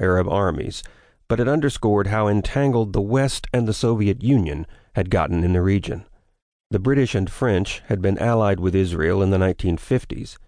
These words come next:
including during the Suez Canal War, and the United States assisted Israel by providing weapons as early as the nineteen sixties.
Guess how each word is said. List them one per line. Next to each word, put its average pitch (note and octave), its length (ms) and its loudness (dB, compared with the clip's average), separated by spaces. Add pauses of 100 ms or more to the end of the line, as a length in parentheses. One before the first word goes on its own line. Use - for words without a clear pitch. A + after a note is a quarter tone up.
(180)
including F#2+ 500 0
during F#2 240 2
the F2 80 0
Suez F2 460 0
Canal G2 520 0
War, D#2 440 -4 (320)
and F#2+ 120 2
the F#2 60 0
United F#2 400 2
States - 460 -2
assisted F#2+ 500 -2
Israel E2 480 0
by F#2 180 0
providing F2 540 0
weapons F#2 460 -2
as F#2+ 180 -2
early A2 300 2
as F#2 140 0
the F#2 100 0
nineteen F2 420 0
sixties. - 640 -8